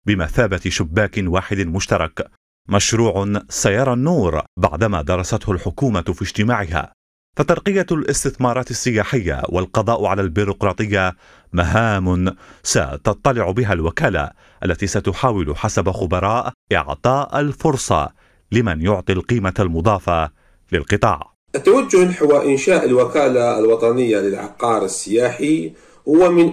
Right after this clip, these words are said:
Speaker 2: أجل مساعدة المستثمرين في القطاع السياحي والذين كانوا يواجهون مشكل في الحصول على العقار السياحي على المستوى الولائي، وبالتالي التوجه نحو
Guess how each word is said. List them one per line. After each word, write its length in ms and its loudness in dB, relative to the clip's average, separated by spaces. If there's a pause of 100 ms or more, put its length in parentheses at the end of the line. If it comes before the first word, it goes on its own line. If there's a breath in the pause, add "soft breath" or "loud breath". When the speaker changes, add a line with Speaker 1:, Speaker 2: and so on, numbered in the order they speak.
(160)
Speaker 2:
أجل 340 0
مساعدة 840 4
المستثمرين 960 2
في 100 -4
القطاع 520 2
السياحي 840 0
والذين 580 2
كانوا 480 6
يواجهون 960 6
مشكل 600 -2
في 380 2
الحصول 640 2
على 340 2
العقار 760 0 (340 loud breath)
السياحي 720 4
على 440 4
المستوى 720 2
الولائي، 540 0
وبالتالي 680 2
التوجه 560 4
نحو 540 2